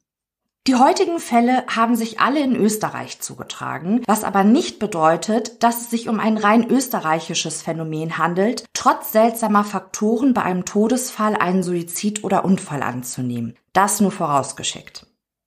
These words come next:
Der erste Fall führt uns zurück in das Jahr zweitausendsechs. Am Donnerstag, den dritten August, verschwindet die achtundzwanzigjährige deutsche Susi Greiner in Südtirol.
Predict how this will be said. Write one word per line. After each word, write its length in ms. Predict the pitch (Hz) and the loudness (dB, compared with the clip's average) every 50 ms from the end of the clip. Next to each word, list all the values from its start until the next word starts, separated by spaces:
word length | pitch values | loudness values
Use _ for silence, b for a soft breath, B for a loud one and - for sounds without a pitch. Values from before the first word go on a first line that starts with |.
| _ _ - | _ _ 0
Der 80 | 311 | 0
erste 380 | - - - 302 320 - - - | 0 2 0 0 -2 -2 -6 -6
Fall 480 | - - - 208 202 214 226 226 226 - | -6 -2 0 0 2 2 2 0 -2 -4
führt 280 | - - 285 330 320 | -4 -2 -2 -2 -2
uns 320 | - 254 285 277 - - - | -2 -4 -4 -4 -4 -8 -6
zurück 380 | - 233 - 208 214 214 - - | -4 -4 -2 -4 -6 -6 -8 -4
in 120 | - 226 | -2 -2
das 240 | 220 226 233 - - | 0 -2 -4 -4 -6
Jahr 240 | - 165 151 156 156 | -6 -4 -4 -4 -6
zweitausendsechs. 1080 | - - - 175 175 - 147 135 139 139 190 196 - 135 120 - - - - - - _ _ _ _ _ b b b b b b b b | -8 -10 -8 -8 -8 -6 -8 -8 -4 -4 -4 -4 -4 -8 -12 -12 -14 -16 -16 -16 -18 _ _ _ _ _ b b b b b b b b
Am 140 | - 226 247 | 0 0 2
Donnerstag, 680 | 247 262 269 311 330 320 311 - - 269 269 269 269 - | 4 2 2 2 0 -2 -4 -2 0 0 0 0 -4 -4
den 140 | 226 214 208 | -2 -2 0
dritten 280 | 202 220 233 - 269 | 0 -2 -4 -4 -4
August, 640 | - - 175 175 - 170 190 233 - - - - _ | -6 -6 -6 -8 -6 -6 -4 -4 -4 -6 -8 -12 _
verschwindet 540 | - - 240 233 233 - 262 262 294 320 311 | -2 0 0 0 2 2 4 4 4 2 0
die 140 | 262 233 - | -4 0 0
achtundzwanzigjährige 1160 | 196 233 - - 277 269 254 - - 226 220 233 233 233 240 233 - 202 214 208 220 220 208 202 | 0 0 0 -4 -4 -4 -4 -4 0 2 2 2 2 0 -2 -4 -2 -2 -2 -2 -2 -4 -6 -4
deutsche 440 | - 175 175 175 175 - - 226 | 0 0 0 0 0 -2 -4 -4
Susi 320 | 202 - - 190 196 196 214 | -4 -4 -4 -4 -4 -4 -6
Greiner 480 | 208 - - 156 156 156 156 165 165 | -6 -4 -2 -2 -2 -2 -2 -4 -2
in 140 | - 196 202 | 0 0 0
Südtirol. 720 | 165 165 160 160 - - 143 135 - 107 104 101 104 - | 0 0 -4 -4 -6 -12 -12 -12 -10 -8 -8 -8 -8 -10